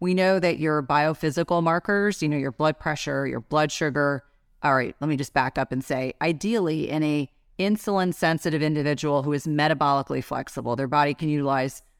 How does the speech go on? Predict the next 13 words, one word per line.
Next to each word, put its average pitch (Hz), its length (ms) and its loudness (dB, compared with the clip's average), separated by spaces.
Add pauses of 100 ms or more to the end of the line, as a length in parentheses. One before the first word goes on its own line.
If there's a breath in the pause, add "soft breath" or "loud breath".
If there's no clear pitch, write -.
carbohydrates 175 760 0
or 139 80 -6
fats 139 400 -2
as 135 100 -6
a 147 40 -4
fuel 131 260 -2
source. 131 320 -6
So 151 100 -4
in 147 80 0
a 147 60 0
metabolically 151 760 2
healthy 143 280 -2
person, 127 600 -4